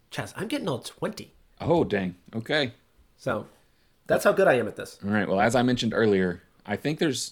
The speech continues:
Speaker 2: to my knowledge, there are only two people who are legally allowed to declare something a national treasure. And first, that's Nicolas Cage, who I
Speaker 1: Yeah.
Speaker 2: personally think is a national treasure in and of himself. However, I don't have the authority to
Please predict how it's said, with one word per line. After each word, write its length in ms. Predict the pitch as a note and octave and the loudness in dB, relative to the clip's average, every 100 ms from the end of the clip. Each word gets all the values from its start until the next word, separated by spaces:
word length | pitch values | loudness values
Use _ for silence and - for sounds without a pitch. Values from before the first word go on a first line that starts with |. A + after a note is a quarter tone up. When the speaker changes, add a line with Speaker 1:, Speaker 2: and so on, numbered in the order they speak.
| A#2 | -8
Speaker 2:
to 120 | B2+ | 0
my 160 | E3+ F#3 | 4 4
knowledge, 340 | A#2+ F#2 F#2 | 2 0 -2
there 160 | G#2 G#2+ | 2 4
are 60 | |
only 160 | A2 G2 | 4 2
two 200 | - B2+ | 2 0
people 260 | A#2+ G#2+ G#2+ | 0 0 4
who 80 | |
are 100 | G#2+ | 6
legally 560 | F#2 G2 A2 C#3+ F3 G#3+ _ - _ _ _ | 6 4 6 6 6 2 _ -20 _ _ _
allowed 320 | - A2 A#2+ G#2 | 2 4 4 0
to 80 | |
declare 360 | G2+ G2 A2 G#2 | -2 -2 2 2
something 360 | G2 G2+ F#2+ E2 | 2 -2 -2 -2
a 80 | |
national 360 | F#2+ F#2 F2 F#2+ | 0 0 0 -6
treasure. 340 | F#2+ F2 - - _ _ - | -8 -8 -8 -18 _ _ -6
And 160 | F#2+ F#2+ | -2 0
first, 280 | C#3+ F#3 - | 4 2 2
that's 160 | G#2 | 0
Nicolas 320 | G#2+ A2+ D#3+ | 2 2 0
Cage, 320 | - F#2+ A2+ - | 4 2 2 2
who 320 | G2+ F#2+ - | 4 4 0
I 340 | F#2+ G#2 A#2+ A2+ | -4 0 2 0
Speaker 1:
Yeah. 100 | A#2+ | -2
Speaker 2:
personally 320 | G#2 - F2+ | -2 -2 -4
think 180 | F#2+ F#2+ | -2 -4
is 100 | F#2+ | -4
a 40 | |
national 340 | F#2+ F#2 F#2 F#2 | -2 -4 -4 -6
treasure 460 | G2 F#2 F#2 F2+ - | -4 -2 -2 -4 -2
in 80 | G#2 | 0
and 60 | |
of 80 | F#2 | 0
himself. 380 | F#2 - B2 G2+ | -4 -4 -2 -2
However, 440 | A2 G2+ C#3 G2+ A#2 _ _ _ _ - | -2 2 4 2 0 _ _ _ _ -6
I 160 | A2+ C#3+ | -2 0
don't 280 | C3+ C3+ | 0 -2
have 280 | A#2+ B2 B2 | -2 -4 -4
the 140 | A#2+ A2+ | -4 -4
authority 400 | A2+ F#2+ F#2+ G#2 | 0 0 2 -2
to 240 | A#2+ A#2 | -2 -2